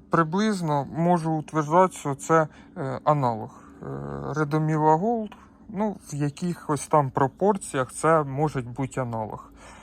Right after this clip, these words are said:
Е, значить, взяв кілограм такого препарату і кілограм такого препарату.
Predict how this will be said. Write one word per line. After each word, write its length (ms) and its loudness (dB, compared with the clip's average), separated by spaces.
Е, 480 -8
значить, 560 -8
взяв 460 0
кілограм 600 0
такого 460 0
препарату 600 -2
і 60 -6
кілограм 500 -2
такого 420 -2
препарату. 720 0